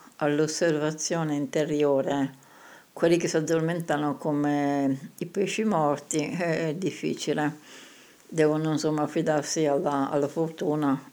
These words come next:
ecco. Quindi durante l'attività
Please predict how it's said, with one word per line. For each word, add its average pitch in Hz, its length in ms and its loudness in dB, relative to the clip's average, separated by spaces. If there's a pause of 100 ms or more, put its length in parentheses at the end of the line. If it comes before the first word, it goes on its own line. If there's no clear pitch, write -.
ecco. 131 320 -6 (1300)
Quindi 202 360 4
durante 175 440 2
l'attività 156 800 2